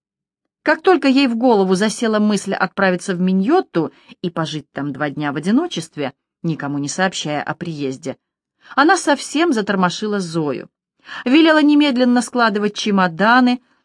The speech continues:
чуть не силой втолкнула её в фиакр и только тут, расчувствовавшись,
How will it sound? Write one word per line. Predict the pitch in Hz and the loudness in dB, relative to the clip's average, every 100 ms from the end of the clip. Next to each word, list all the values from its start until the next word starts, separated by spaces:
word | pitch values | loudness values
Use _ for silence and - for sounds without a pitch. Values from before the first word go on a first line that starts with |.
| _ _ - | _ _ -4
чуть | 285 262 | 0 4
не | 277 | 4
силой | - 330 294 208 | 4 2 4 2
втолкнула | - 214 202 208 190 | 0 0 0 0 2
её | 185 185 180 | 2 2 0
в | |
фиакр | - 196 214 294 294 269 _ _ _ | -2 0 2 2 -2 -8 _ _ _
и | 226 | -4
только | 233 220 220 | -2 -2 -4
тут, | - 202 139 _ | -4 -4 -4 _
расчувствовавшись, | - 170 170 - 339 330 262 247 240 - 233 | -4 -4 -4 0 0 0 -4 -4 -6 -8 -8